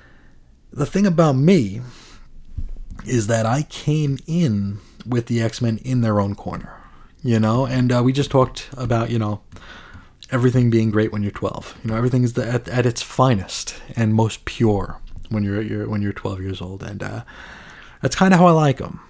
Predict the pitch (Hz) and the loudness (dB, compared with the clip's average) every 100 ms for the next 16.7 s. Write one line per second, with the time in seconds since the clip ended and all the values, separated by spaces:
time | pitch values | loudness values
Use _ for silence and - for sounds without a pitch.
0 | - - - - 135 135 135 131 123 117 | -20 -20 -20 -10 2 4 4 2 2 2
1 | - 113 104 113 110 107 104 - - 110 | 0 -2 2 2 4 2 -2 -4 -2 0
2 | 107 107 107 101 101 101 101 - - - | 2 2 2 2 2 0 -2 -8 -16 -14
3 | - - - - - 190 - 208 196 175 | -14 -16 -18 -12 4 4 6 2 2 2
4 | 165 156 156 147 - 117 139 127 123 117 | 4 4 4 2 0 4 6 6 4 8
5 | 233 247 170 104 101 101 95 98 98 104 | 8 8 4 4 2 0 -4 -6 -6 -6
6 | 113 123 - 120 117 123 143 143 139 - | -6 -6 -4 -2 -2 0 -2 -2 -6 -6
7 | 123 120 120 120 120 117 - 120 - 110 | -6 -2 0 2 2 0 -2 -6 0 -2
8 | - 110 104 101 98 - - 113 101 - | 2 0 0 -2 -4 -6 -6 -6 -6 -10
9 | - - - - - - _ - - - | -14 -20 -20 -20 -20 -20 _ -20 -20 -8
10 | 117 113 110 117 127 117 135 123 - - | -2 0 0 2 2 4 2 2 -4 -2
11 | 139 135 127 120 - 117 117 - 135 123 | 0 2 0 -2 -4 -4 -4 -4 0 0
12 | - - - 123 110 113 120 117 113 113 | -2 -10 -6 -2 0 0 2 2 2 0
13 | 107 107 - 110 107 101 110 131 123 117 | 0 -4 -2 0 0 0 0 0 2 2
14 | 107 104 110 107 107 110 107 - - - | 2 -2 0 0 0 -2 -4 -8 -6 -2
15 | - 101 98 - 104 101 107 107 92 104 | 0 0 -4 -6 -4 0 0 0 -2 -6
16 | 107 101 104 113 113 110 | -8 -8 -8 -4 -2 -2